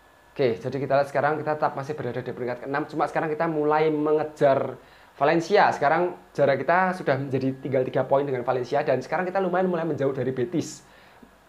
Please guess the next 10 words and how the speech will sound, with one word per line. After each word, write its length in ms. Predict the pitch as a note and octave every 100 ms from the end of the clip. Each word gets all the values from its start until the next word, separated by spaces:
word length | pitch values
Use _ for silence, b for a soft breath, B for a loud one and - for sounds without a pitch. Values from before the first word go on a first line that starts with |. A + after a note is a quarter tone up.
| - _ _ _ _
Empat 400 | C#3 C#3+ D3+ -
poin, 320 | D#3 E3+ A#2 F#2+
lumayan 320 | A#2+ C3 D3
lah. 160 | A#2 F#2+ - - _ B B B B _
Oke, 160 | C3+ D3
dan 320 | C#3 C3 C3
Sevilla 400 | F3 F3+ A3 G#3
mulai 160 | G3
mengejar 320 | F#3 F#3 D3+ C3+
Betis 560 | C3+ F3+ G3+ - -